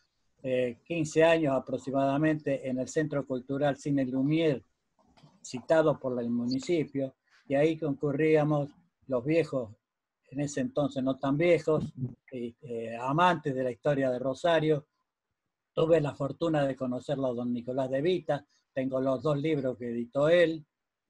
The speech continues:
una excelentísima, una bellísima persona.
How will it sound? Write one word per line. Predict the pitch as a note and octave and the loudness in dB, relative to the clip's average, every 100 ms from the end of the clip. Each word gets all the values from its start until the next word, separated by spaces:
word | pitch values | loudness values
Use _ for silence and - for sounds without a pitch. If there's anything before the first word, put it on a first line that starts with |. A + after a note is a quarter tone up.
| _ - | _ -4
una | D3 C#3 | -2 -2
excelentísima, | - B2+ A#2 A#2 A#2+ E3 - A#2+ | -2 -6 -4 -6 -4 -6 -4 -6
una | B2 A#2+ | -6 -6
bellísima | B2 C#3 D3 A#2+ A#2 | -6 -4 -6 -6 -8
persona. | - A2+ - D#3 C#3+ C3 | -8 -8 -2 0 0 -4